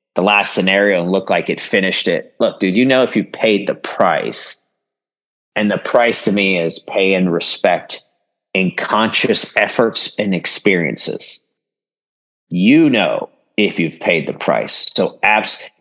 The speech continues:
and here's the other thing that I wanna challenge anybody out there to think. You wanna pay the price. 'Cause you know if you've cheated something, the guilt that's on you and how empty you feel. You know if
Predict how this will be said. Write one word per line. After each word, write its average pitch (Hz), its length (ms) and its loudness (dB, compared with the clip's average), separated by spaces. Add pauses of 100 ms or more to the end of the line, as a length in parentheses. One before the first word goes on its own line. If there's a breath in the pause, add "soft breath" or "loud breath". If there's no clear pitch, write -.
and 127 100 2
here's 160 280 2
the 131 160 2
other 127 220 4
thing 107 200 0
that 95 120 2
I 92 40 4
wanna 92 320 0
challenge 104 580 0
anybody 80 440 0
out 78 200 0
there 80 140 -2
to 76 100 -4
think. 98 400 -2 (320 soft breath)
You 156 240 4
wanna 135 560 2
pay 95 200 0
the 85 100 -2
price. - 580 -2 (640)
'Cause 208 200 4
you 277 160 6
know 190 420 4
if 123 140 -2
you've 131 200 2
cheated 113 420 2
something, 104 420 0
the 87 120 0
guilt 98 380 0
that's 92 200 0
on 95 220 2
you 95 100 0
and 87 80 -2
how 87 340 0
empty 90 380 -2
you 90 220 0
feel. 92 500 2
You 139 260 4
know 123 540 0
if 92 220 -4